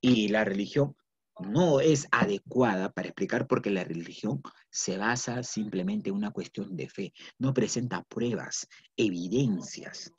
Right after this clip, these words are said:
como si lo ha hecho la postura materialista, la postura científica. ¿Sabes? Porque la iglesia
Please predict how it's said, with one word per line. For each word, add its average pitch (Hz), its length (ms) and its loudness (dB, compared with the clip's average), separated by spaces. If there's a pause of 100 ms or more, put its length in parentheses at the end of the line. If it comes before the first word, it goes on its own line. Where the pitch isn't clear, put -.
(180)
como 117 260 2
si 123 140 0
lo 117 120 2
ha 147 40 4
hecho 120 220 0
la 87 160 -4
postura 95 420 -6
materialista, - 720 -6 (220)
la 92 160 -6
postura 85 440 -10
científica. - 680 -14 (720)
¿Sabes? 156 260 8
Porque 156 240 8
la 127 80 8
iglesia 139 480 2